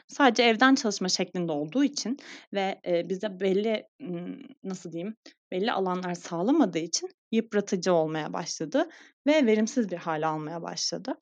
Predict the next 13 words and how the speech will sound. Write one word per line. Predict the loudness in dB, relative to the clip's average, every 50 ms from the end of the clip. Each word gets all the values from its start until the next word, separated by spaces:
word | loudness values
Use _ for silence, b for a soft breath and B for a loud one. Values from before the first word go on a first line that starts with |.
| B B B B B _
Ama | 6 6 6 8
kesinlikle | 6 2 4 4 2 2 6 6 8 8
devam | 8 10 10 10 10 10
etmeli. | 8 6 2 0 2 2 2 2
Ulaşılabilir | 2 4 4 4 4 4 2 2 4 6 6 8
olduğun | 8 8 8 8 6 6 8 8 8
sürece | 6 4 2 2 2 4 2 -2 -2 0 -2
ve | -2 -4 -4 B B B B B
işini | -4 0 6 10 12 12
devam | 12 12 12 12 10 8
ettiriyor | 6 2 -2 -8 -2 2 2 4
olabildiğin | 4 2 2 0 -2 -2 2 4 4 4
sürece | 4 4 2 4 4 4 6 4 0